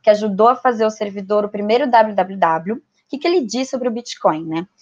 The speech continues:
Que o Bitcoin nos dá pela primeira vez uma maneira de um usuário da internet transferir uma propriedade digital única pra outro usuário da internet. Lembra que o dinheiro tem que ser único, né? Não pode repetir. De modo que essa transferência seja garantida como segura e protegida.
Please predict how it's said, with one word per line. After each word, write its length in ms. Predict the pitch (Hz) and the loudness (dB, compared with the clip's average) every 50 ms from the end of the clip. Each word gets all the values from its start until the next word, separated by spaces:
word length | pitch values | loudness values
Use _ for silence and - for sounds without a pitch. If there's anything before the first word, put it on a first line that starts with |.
| _ _ - | _ _ -8
Que 80 | - | -6
o 40 | 254 | -4
Bitcoin 420 | 262 330 302 - 339 - 311 269 285 | -4 -4 -4 -6 -2 0 0 2 2
nos 140 | 294 269 | 0 2
dá 140 | 233 233 220 | 4 4 4
pela 200 | 220 240 233 226 | 4 4 2 2
primeira 540 | 226 - - 233 247 240 233 247 294 330 320 | 2 2 -4 -4 -2 0 2 4 4 4 2
vez 360 | 226 196 196 196 214 220 214 | 4 2 2 2 2 0 -2
uma 160 | 220 214 208 | 0 0 0
maneira 400 | 220 247 262 254 220 226 240 240 | 0 2 2 2 2 2 2 0
de 100 | 233 220 | 0 0
um 60 | 220 220 | -4 -4
usuário 340 | 214 196 202 202 240 294 | 0 2 4 4 4 2
da 80 | 254 262 | 0 -2
internet 640 | 262 269 285 285 269 247 190 190 190 196 - - | -4 -4 -4 -4 -2 0 0 0 0 0 -4 -8
transferir 640 | - 262 247 269 269 - - 349 240 220 208 208 214 | -6 -4 -4 -4 -4 -4 -8 -6 -4 -2 -4 -4 -2
uma 160 | 208 196 196 | -4 -4 -2
propriedade 580 | 196 196 196 - 202 196 190 185 208 214 262 240 | -2 -4 -4 -2 -4 0 2 2 2 2 -2 -10
digital 480 | 247 233 247 - - 220 214 214 214 - | -10 -12 -10 -4 2 2 2 2 0 0
única 520 | 247 247 233 240 262 277 _ - 294 311 302 - _ - - - _ - | 0 2 2 2 0 -4 _ -2 -2 -2 -2 -6 _ -20 -20 -20 _ -2
pra 160 | - 339 294 | 2 4 4
outro 220 | 277 269 277 294 285 | 4 2 0 -2 -4
usuário 340 | 262 277 262 247 254 247 | 2 4 4 4 4 2
da 80 | 240 240 | -2 -4
internet. 540 | 254 254 302 302 302 285 220 - - - - - | -4 -2 -4 -2 2 2 2 2 0 -6 -8 -4
Lembra 280 | 196 202 214 220 226 | -2 0 0 0 -2
que 80 | - 240 | -2 -6
o 20 | 214 | -2
dinheiro 240 | - 214 220 220 - | 2 2 2 2 0
tem 120 | 220 214 | -8 -10
que 60 | 214 | -10
ser 120 | - - 240 | -4 -2 0
único, 340 | 254 220 190 190 196 - 208 | 0 0 -2 -4 -6 -4 -2
né? 120 | 180 170 | -2 -2
Não 100 | 185 190 | -2 -2
pode 240 | - - 185 180 185 | -4 -4 -4 -4 -6
repetir. 440 | 196 - 220 220 - - - - _ _ _ _ _ _ _ _ _ _ - | -12 -12 -14 -16 -14 -14 -14 -14 _ _ _ _ _ _ _ _ _ _ -8
De 100 | - 330 | -6 -2
modo 300 | 349 294 285 285 262 302 | 2 4 4 4 4 2
que 60 | 311 | -2
essa 180 | 285 294 302 277 | -2 -2 -2 -4
transferência 580 | - 233 247 - - 311 254 214 226 226 254 | -4 -4 -4 -2 -2 0 0 0 -2 -4 -8
seja 240 | 226 - 220 220 240 | -8 -8 -6 -6 -2
garantida 680 | 220 220 220 240 269 302 294 294 - 226 214 196 214 | 2 2 4 4 2 -2 -4 -6 -8 -8 -4 -4 -4
como 240 | 214 - 208 214 214 | -4 -4 -6 -6 -6
segura 640 | 220 - - - 330 262 220 226 220 220 226 247 - - | -8 -10 -4 -4 -4 -2 0 0 2 2 2 2 0 -2
e 100 | 240 226 | -6 -4
protegida. 760 | - 226 226 220 220 262 294 277 226 190 170 165 151 - | 0 0 0 2 2 0 0 0 -4 -6 -6 -6 -8 -8